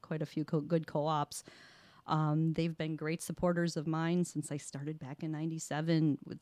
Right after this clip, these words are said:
with the p-, food products I was selling at the time. Um, and, um, I've just built up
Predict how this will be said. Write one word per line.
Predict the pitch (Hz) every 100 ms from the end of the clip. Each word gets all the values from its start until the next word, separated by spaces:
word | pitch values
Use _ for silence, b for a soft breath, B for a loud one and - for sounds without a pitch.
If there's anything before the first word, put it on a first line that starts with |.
| -
with | 160 -
the | -
p-, | - - -
food | 185 175
products | 160 160 160 -
I | 156
was | 156 156 143 - - -
selling | - - 170 165 165
at |
the | 160
time. | - 165 165 175 180 175 -
Um, | 143 147 147 151 B B B B B -
and, | 160 165 160 165 165 160 -
um, | 160 170 185 190 202 208 202 -
I've | 170 -
just | 226 - - _ 160
built | 180 185 -
up | 190